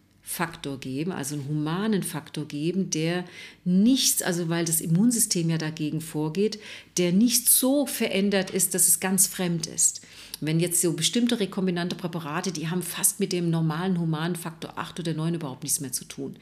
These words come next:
Die haben Anhängsel mit Albumin, mit anderen Proteinen oder sind pegyliert. Das heißt,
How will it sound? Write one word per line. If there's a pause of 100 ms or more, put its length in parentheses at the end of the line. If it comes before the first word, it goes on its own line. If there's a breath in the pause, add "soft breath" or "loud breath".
(300 loud breath)
Die
haben
Anhängsel
mit
Albumin,
mit
anderen
Proteinen
oder
sind
pegyliert. (380 loud breath)
Das
heißt,